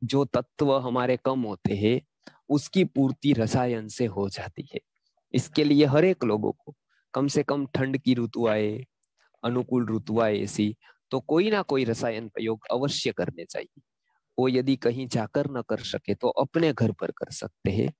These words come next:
अपने घर पर उसको करना चाहिए क्योंकि वो बहुत ही जरूरी है।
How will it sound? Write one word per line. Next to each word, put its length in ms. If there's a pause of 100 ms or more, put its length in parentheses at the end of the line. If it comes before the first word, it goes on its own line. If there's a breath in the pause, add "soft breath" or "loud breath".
(520 loud breath)
अपने 300
घर 160
पर 160
उसको 280
करना 340
चाहिए 340 (200 loud breath)
क्योंकि 460
वो 160
बहुत 460
ही 80
जरूरी 460
है। 180